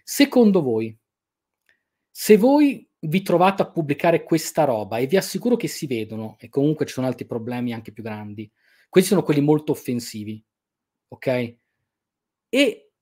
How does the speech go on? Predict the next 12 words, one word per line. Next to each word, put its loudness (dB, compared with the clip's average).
la 2
gente, 0
l'editor, -2
il -6
correttore, 0
tutta -2
l'altra 0
fila 0
di -6
persone -2
che -4
nell'immaginazione -2